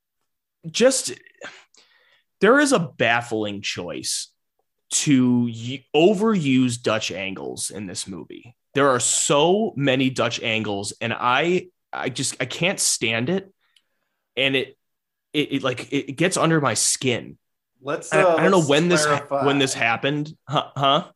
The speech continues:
Speaker 2: Let's clarify to those who may not know what a Dutch angle is. You and I know what Dutch angles are, but
Speaker 1: So
Speaker 2: some
Speaker 1: a Du-,
Speaker 2: listeners may not.
Speaker 1: a Dutch angle is, I mean, I guess the simplest way of looking at it is a,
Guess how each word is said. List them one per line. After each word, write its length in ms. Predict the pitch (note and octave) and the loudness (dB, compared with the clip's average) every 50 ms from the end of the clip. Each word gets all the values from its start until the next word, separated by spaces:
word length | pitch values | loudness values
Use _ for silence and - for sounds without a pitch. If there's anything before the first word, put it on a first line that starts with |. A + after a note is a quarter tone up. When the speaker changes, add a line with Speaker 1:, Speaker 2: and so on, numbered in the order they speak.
| _ _ _ _ _ | _ _ _ _ _
Speaker 2:
Let's 220 | C#3+ D#3 E3+ E3+ | -6 -6 -6 -6
clarify 520 | - - F#3 G3 F#3+ F#3 - F3 E3+ E3 D#3+ | -4 -2 0 0 0 0 2 2 2 2 2
to 120 | D#3+ D#3 | -2 -4
those 300 | B2+ B2+ B2+ C3 B2+ B2+ | -4 -2 -2 -2 -2 -4
who 80 | - B2 | -8 -8
may 180 | A#2 A2 A2 | -6 -6 -6
not 260 | G#2+ G#2 G2+ F#2+ - G2+ | -6 -6 -6 -8 -10 -12
know 360 | G#2+ A2 A#2+ C3 C#3+ D#3 D3+ | -10 -4 -2 0 0 0 0
what 240 | C3+ A#2+ G#2+ F#2 F#2+ | -2 -4 -4 -6 -8
a 40 | |
Dutch 300 | F2+ E2+ E2+ - - - | -12 -12 -14 -14 -16 -18
angle 320 | E2+ D2+ D2+ - - - - - - - | -20 -20 -20 -20 -20 -20 -20 -20 -20 -20
is. 180 | - - - A2 | -20 -20 -18 -14
You 220 | A2+ B2+ C3 B2+ | -8 -6 -4 -4
and 100 | G#2+ - | -4 -2
I 280 | A#2 D3 F#3 A3 G#3+ E3+ | 0 2 2 2 2 2
know 160 | C#3+ A#2+ G#2+ | 0 0 0
what 120 | G2+ - | -2 -6
Dutch 240 | - E2+ D#2 - - | -8 -14 -16 -16 -20
angles 360 | - - - - - - - | -20 -20 -20 -20 -20 -20 -20
are, 300 | - - - - - - _ | -20 -20 -20 -20 -20 -20 _
but 160 | - - - - | -20 -18 -12 -2
Speaker 1:
So 260 | - G#3 G3 F#3+ - | 2 4 4 6 6
Speaker 2:
some 120 | - F3+ | 6 6
Speaker 1:
a 20 | - | 6
Du-, 80 | E3 | 6
Speaker 2:
listeners 360 | E3+ F3+ - G2 F#2+ F2+ - | 6 4 4 2 -8 -14 -16
may 120 | F#2+ E2+ - | -18 -18 -18
not. 120 | - - - | -12 -2 0
Speaker 1:
a 80 | E3 | 0
Dutch 360 | E3+ D3+ E3+ E3+ F#3 G3+ - | 0 2 2 2 2 2 2
angle 680 | - C#3 D3 C#3+ D3 D3 C#3 C3+ C3+ C3 C3 B2+ - - | 2 2 2 4 2 4 4 4 4 4 4 2 2 0
is, 540 | C3 C3 B2+ B2 B2 B2 A#2+ B2 A#2+ - - _ | 0 2 2 4 4 2 2 0 -2 -2 -4 _
I 160 | - G2 A#2 D3 | -6 -4 -4 -2
mean, 180 | D3 D3 C#3 | 0 0 0
I 80 | B2+ C3 | 0 0
guess 220 | C3+ F3 F#3 F3+ | 0 0 0 0
the 100 | - C#3 | -2 -2
simplest 380 | C3+ - E3+ C#3+ D3 C#3+ - - | 0 0 0 0 0 -2 2 2
way 140 | C#3 B2+ B2 | 4 4 4
of 120 | A#2+ A#2+ | 2 0
looking 300 | B2+ C#3 - D3 B2+ A#2 | -2 -2 0 -2 0 0
at 160 | A2 A2 A2 | 0 0 0
it 120 | A2+ A2 G2+ | 0 -2 -2
is 220 | F#2 A#2+ A#2+ A#2+ | -2 -2 -2 -2
a, 480 | A2 G#2+ G#2+ G#2+ G#2+ G#2+ A2 G#2+ F#2+ | -2 0 0 0 2 2 0 0 -2